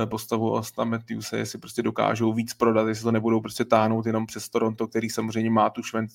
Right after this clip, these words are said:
švédskou linku velmi silnou, protože řada švédských hokejových legend právě v Torontu hrála, ale jestli to potáhnou i potom, že tam prostě přijede jedna z největších superstar současného sportu. Tak, eh, na to se, na, na to jsem zvědavej, ale myslím si, že tohle je ta cesta,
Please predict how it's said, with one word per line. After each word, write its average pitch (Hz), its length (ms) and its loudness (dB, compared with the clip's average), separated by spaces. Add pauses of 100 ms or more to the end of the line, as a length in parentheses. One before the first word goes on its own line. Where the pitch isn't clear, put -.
(100)
švédskou 113 540 -2
linku 113 400 0 (240)
velmi 110 260 6
silnou, 110 340 2
protože 113 480 -2
řada 113 240 -2
švédských 110 560 -4 (140)
hokejových 110 460 -2
legend 113 300 0
právě 113 320 2
v 113 60 -14
Torontu 117 340 -2
hrála, 110 380 2 (340)
ale 113 120 2
jestli 113 180 2
to 117 100 2
potáhnou 113 460 6
i 113 80 -6
potom, 110 280 -4 (120)
že 113 120 -6
tam 110 180 0
prostě - 280 -20 (440)
přijede 107 300 2
jedna 110 180 0
z 107 60 -4
největších 110 380 -2
superstar 110 520 0
současného 113 1080 -8
sportu. 113 500 -2 (560)
Tak, 123 280 4
eh, 117 340 10
na 120 140 4
to 120 200 0
se, 117 400 0
na, 107 120 -2
na 127 100 8
to 147 100 4
jsem 160 160 6
zvědavej, 131 440 10
ale 131 120 6
myslím 131 280 4
si, 131 100 -4
že 131 100 4
tohle 127 280 4
je 120 40 0
ta 123 120 2
cesta, 120 680 0